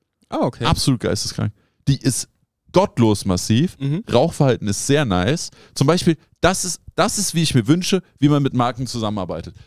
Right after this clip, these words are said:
Speaker 2: Ich krieg diese Pfeife, ich sehe so, Diffusor ist unten zu und ich würd mir noch einen Steckpole-Adapter wünschen, weil die würde da drauf passen.
Speaker 1: Ja.
Speaker 2: Was macht The Hookah?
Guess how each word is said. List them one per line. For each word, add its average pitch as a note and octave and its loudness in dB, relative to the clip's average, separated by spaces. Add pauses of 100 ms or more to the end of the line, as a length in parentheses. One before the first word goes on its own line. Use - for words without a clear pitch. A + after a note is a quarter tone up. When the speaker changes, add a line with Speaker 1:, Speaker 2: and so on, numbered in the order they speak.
(100)
Speaker 2:
Ich - -20
krieg D#3 -4
diese G2 -4
Pfeife, A#2 -2 (200)
ich - -14
sehe C3+ 0
so, C3 -2
Diffusor A2 -2
ist F2 -8
unten F#2 -10
zu B2+ -8 (220)
und B2+ -6
ich - -6
würd C3+ -2
mir A#2+ -4
noch A2 -4
einen G#2 -10
Steckpole-Adapter F#2 -6
wünschen, G#2 -6
weil G2 0
die G2 -4
würde G#2 -2
da F#2+ 0
drauf G2 -6
passen. F#2 -6
Speaker 1:
Ja. A#2 -2 (180)
Speaker 2:
Was D3 -4
macht C#3 -8
The B2 -4
Hookah? D#3 -8